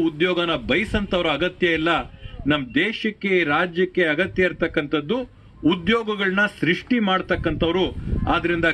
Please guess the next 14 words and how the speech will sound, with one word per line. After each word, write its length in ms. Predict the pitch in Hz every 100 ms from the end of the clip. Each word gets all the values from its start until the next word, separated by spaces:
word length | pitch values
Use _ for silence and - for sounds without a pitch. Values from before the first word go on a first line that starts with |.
| -
ಕೃಷಿ 240 | 165 -
ವಿಶ್ವವಿದ್ಯಾನಿಲಯದಿಂದ 1000 | 226 190 - 190 165 185 180 175 170 170 160 110
ಹೊರಗೆ 260 | 185 208 185
ಬರಂತ 260 | 190 170 175 143 - - -
ತಾವು 140 | 160 147 117
ವಿದ್ಯಾರ್ಥಿಗಳೇನಿದ್ದೀರಾ, 960 | 160 180 254 - 220 185 175 170 180 143 - - - - 113
ನಾನ್ 220 | 139 202 226
ನಿಮ್ಮಲ್ಲಿ 320 | 220 208 190 156
ಮನವಿ 200 | 170 202 185
ಮಾಡ್ಕೊಳ್ಳೋದು, 380 | 180 180 180 185 120
don't 200 | 180 220 156
just 200 | 190 - -
be 80 | 180
a 40 | 175